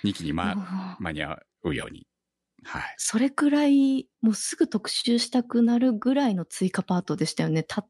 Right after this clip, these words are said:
Speaker 2: た五分ぐらいですかね。
Speaker 1: ねえ。いや、やっぱね、あの頃好きだったなって思い出しましたよ、本当に。
Speaker 2: うん。この作品の力を感じましたよ。たっ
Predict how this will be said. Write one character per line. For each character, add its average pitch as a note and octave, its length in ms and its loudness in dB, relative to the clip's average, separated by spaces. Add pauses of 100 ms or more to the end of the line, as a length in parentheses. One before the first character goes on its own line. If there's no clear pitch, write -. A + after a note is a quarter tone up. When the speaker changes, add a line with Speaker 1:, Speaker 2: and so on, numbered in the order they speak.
(100)
Speaker 2:
た A#3 140 -2
五 G#3+ 140 -2
分 A#3 280 4
ぐ A#3+ 100 2
ら F#3+ 120 -2
い - 20 -8
で D#3+ 100 -6
す - 80 -8
か - 140 -4
ね。 E3 140 0
Speaker 1:
ね C#2+ 600 -4 (920)
え。 B2+ 60 2
い - 0 -
や、 C#3 220 0
や D3+ 160 0
っ E3 160 -6
ぱ A3 120 0
ね、 D#3 220 2
あ D3 100 -2
の G#3+ 120 4
頃 A#3 180 -2
好 - 100 -12
き - 140 -6
だ - 80 2
っ - 60 -10 (100)
た D#3+ 100 -2
な D3 100 2
っ - 60 -16
て B2 100 -4
思 C3 260 0
い A3 60 2
出 A#3 100 0
し - 160 -6
ま A3 100 -2
し - 80 -4
た - 100 -4
よ、 F#2 80 -4
本 G2+ 280 -2
当 F#2 200 -4
に。 E2+ 220 -4 (680)
Speaker 2:
う F#3 80 6
ん。 F3 680 0
こ - 180 -4
の G#3+ 120 4
作 A#3 300 0
品 A3 260 4
の A3 140 2
力 A#3 400 0
を G#3 60 0
感 F3 200 0
じ F3+ 100 0
ま F#3 100 4
し - 80 -4
た - 100 -4
よ。 E3+ 60 -4
た - 140 -4
っ - 80 -4